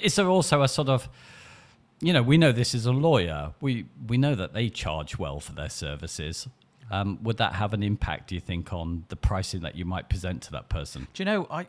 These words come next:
Speaker 2: I think it inevitably would. You know, if you were in an industry where it was obviously very, you know, the margins were very tight. I, I can't summon anything to mind at the moment, but, you know, an industry which is traditionally hard up, there's very little money floating
Speaker 1: Mm.
Speaker 2: about.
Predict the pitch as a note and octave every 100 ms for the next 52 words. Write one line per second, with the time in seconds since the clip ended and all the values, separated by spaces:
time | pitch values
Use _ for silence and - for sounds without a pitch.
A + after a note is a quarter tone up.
0 | - E3 A3 G3 C3 G#2+ - _ - A#2+
1 | - C3 C3 A#2+ A#2+ A2 F#2 A2 G#2+ D3+
2 | G2+ D#2+ G2+ A2 A2 G2+ - D3 - C#3+
3 | C3+ B2 A#2+ A#2 A2+ A2 G#2+ - A2 G#2+
4 | G#2+ G#2+ F#2+ - G2+ F#2+ G2 F2+ F2+ F2
5 | - G2+ G#2+ G2+ F#2+ F#2+ - F#2 F2 E2+
6 | - _ - - - A#2+ B2 A2 G#2+ G2+
7 | - - - C#3+ G#2+ G#2 A#2+ A#2+ A2+ G#2
8 | F2+ G2 G2 F#2 - F2 D2 - - F2
9 | F2+ - A2 - _ - A2 G2 F#2 F2
10 | - E2+ D#2 E2+ E2 D#2+ E2 E2+ E2 D#2
11 | - F2+ - - - - A#2 G2 A#2 A#2
12 | G#2 - G2+ G2 - G2+ - G#2 A2 A2
13 | F#2+ F2+ E2 - F#2+ F2+ E2+ E2+ - -
14 | F2+ F2 G2 F2+ F2+ F2+ F2+ F2 - F#2
15 | F2 E2+ D#2+ E2+